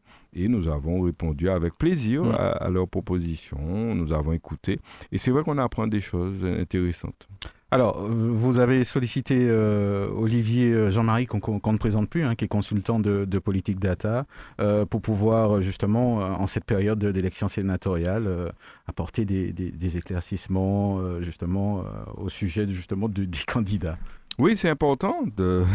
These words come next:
Speaker 1: de, de dire à la population, parce qu'elle, elle se sent pas concernée peut-être, mais elle est concernée, puisque les grands électeurs qui votent en leur, c'est en leur nom. C'est vous, c'est vous qui élisez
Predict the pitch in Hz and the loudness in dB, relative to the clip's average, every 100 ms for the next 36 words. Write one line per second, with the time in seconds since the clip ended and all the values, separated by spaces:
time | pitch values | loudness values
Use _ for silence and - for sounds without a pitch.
0 | 113 90 95 90 80 90 82 104 104 101 | 2 2 2 2 0 0 2 2 2 0
1 | 107 110 117 151 131 - 120 - 127 135 | 0 0 0 -2 -2 0 0 0 0 2
2 | 143 135 147 127 - 127 123 117 120 107 | 0 0 -2 0 0 0 0 -2 0 0
3 | 104 104 143 143 113 87 104 123 101 131 | 0 0 -4 0 2 2 2 0 0 0
4 | 180 190 104 - 92 87 - - - 90 | 0 -2 -6 -4 -2 -4 -10 -20 -10 -2
5 | 92 85 113 131 131 120 - 101 87 95 | 0 2 2 2 2 0 0 -2 0 -2
6 | 85 90 82 82 82 80 82 - - 80 | 0 -2 0 0 0 0 0 -2 -4 -4
7 | 80 95 143 127 80 - - - 90 87 | 0 2 2 0 -2 -6 -12 -8 -4 -2
8 | 87 85 - 87 107 202 - 107 92 90 | -4 -6 -4 -2 -2 -2 0 2 2 0
9 | 82 104 151 | 0 0 0